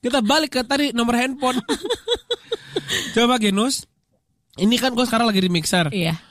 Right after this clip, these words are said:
Speaker 1: Nggak sih, lo yang di mixer.
Speaker 2: Lo bisa-bisa ya.
Speaker 1: Iya. Sebutin sekarang nomor Tante Rita. Bisa nggak? Gue tantang lo.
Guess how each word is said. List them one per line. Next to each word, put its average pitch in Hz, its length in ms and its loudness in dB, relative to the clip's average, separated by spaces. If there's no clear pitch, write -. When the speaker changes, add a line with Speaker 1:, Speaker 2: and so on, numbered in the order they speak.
Speaker 1:
Nggak 170 220 4
sih, - 100 0
lo 160 80 4
yang 160 140 2
di - 20 0
mixer. 147 380 -2
Speaker 2:
Lo 269 160 4
bisa-bisa 233 560 2
ya. 190 180 2
Speaker 1:
Iya. 165 540 0
Sebutin 240 400 2
sekarang 269 300 2
nomor 220 240 2
Tante 196 240 0
Rita. 185 480 2
Bisa 180 320 2
nggak? 156 160 0
Gue 165 80 4
tantang 202 400 2
lo. 143 160 0